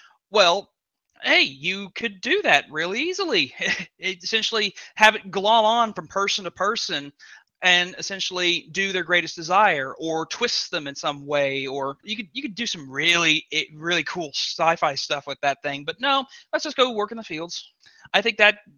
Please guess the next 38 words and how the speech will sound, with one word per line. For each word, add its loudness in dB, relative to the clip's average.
particular -6
thing -6
could -6
have -6
been -6
handled -4
a -10
lot 4
better. -10
Episode -6
thirteen. -8
I've 8
already 4
pontificated -2
a -2
lot 0
on -10
this -10
podcast, -2
so -6
I'll -4
keep -10
this -8
fairly -6
short. -6
But 2
the -4
Jirai 2
stuff -4
in -6
episode -2
thirteen -6
could -6
have -10
been -6
handled -2
far 6
better. -6